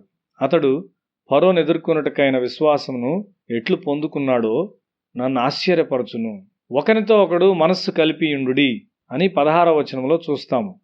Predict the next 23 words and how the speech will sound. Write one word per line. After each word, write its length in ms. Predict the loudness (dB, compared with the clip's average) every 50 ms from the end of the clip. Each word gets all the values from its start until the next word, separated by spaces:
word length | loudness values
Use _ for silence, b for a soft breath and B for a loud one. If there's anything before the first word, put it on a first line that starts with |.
| _ _ _ _ -6
ఇదొక 380 | -2 0 0 2 2 2 2 2
గొప్ప 200 | 0 2 2 2
వచనం. 480 | 2 2 2 0 -2 -6 -6 -6 -8 _ _ _ _ _ _ _
సహోదర 500 | -8 -2 0 2 4 4 4 4 4 2
ప్రేమ 300 | 2 2 2 0 2 2
విషయంలో 720 | 0 -2 -2 -2 -2 -2 0 2 2 4 2 2 0 -2 -8 _ _ _ _ -6 -2
ఒకని 340 | -2 0 2 2 4 4 4
యందొకడు 500 | 4 4 2 0 0 0 -2 0 2 2
అనురాగము 520 | 2 2 4 4 6 4 4 4 0 -2
గలవారై, 640 | 0 0 0 2 2 0 0 2 2 0 0 -2 -6 -14 _ _ _ _ _ _ _ -4 0
ఘనత 320 | 2 4 4 2 4 2
విషయంలో 720 | 2 2 2 0 0 0 0 2 2 4 4 2 0 -2 -8 _ _ _ _ _ _ _ -4
ఒకరినొకడు 560 | -2 -2 0 2 2 2 2 2 2 2 2 2
గొప్పగా 440 | 2 0 0 2 0 0 2 4
ఎంచుకొనుడి 760 | 2 2 0 -2 -6 -10 -4 -4 -2 -2 0 0 0 0 -2 -6 _ _ -6
అని 120 | -4 -4 -2
పదవ 300 | 0 2 2 4 4 2
వచనంలో 420 | 0 -2 -6 -8 -6 -4 -4 -4
ఉన్నది. 360 | -4 -2 -4 -4 -6 -8 -12 _ _ _ _ _ _ -16
దేవుని 360 | -8 0 2 2 2 4 4 2
ఆత్మ 320 | 2 2 0 -2 -8 -6
మనలో 340 | -2 -2 0 2 2 2 2
ఉన్నప్పుడు 640 | 0 0 -2 -4 -4 -4 -2 0 0 0 0 -2